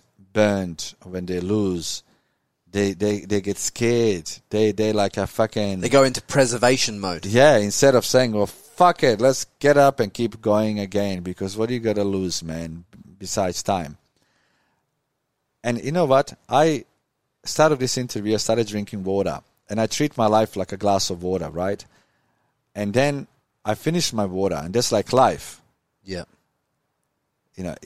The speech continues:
Speaker 1: we all gonna live eighty years. So it's like water. More you drink it and more time passes, less is left.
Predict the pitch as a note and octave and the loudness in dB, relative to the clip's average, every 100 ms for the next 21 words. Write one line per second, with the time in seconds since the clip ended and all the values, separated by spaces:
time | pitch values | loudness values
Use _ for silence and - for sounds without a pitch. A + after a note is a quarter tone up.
0 | G2+ A2+ B2 A#2 A2 G2+ G#2 G2 G#2 A2 | -6 0 2 0 -2 -2 -2 0 -2 -2
1 | F#2 G2 A#2+ F2+ - - - _ _ _ | -2 0 0 0 -6 -10 -14 _ _ _
2 | _ _ - - F#2 F2 - G2+ G2+ - | _ _ -12 -4 -2 -4 -6 -6 -6 -6
3 | A2 C#3 F#2 G2 A#2 B2 G2 G2+ A2 C3+ | -2 0 0 0 -2 -2 -4 -6 -4 -4
4 | C3 F2 F2 A2+ A2 A#2 A2 G2 F#2+ G#2 | -4 -6 -2 -2 2 0 0 2 2 2
5 | - A2 - G2+ - F#2 G2+ B2+ F#2+ - | -2 -4 -2 -2 -4 -6 0 2 2 -4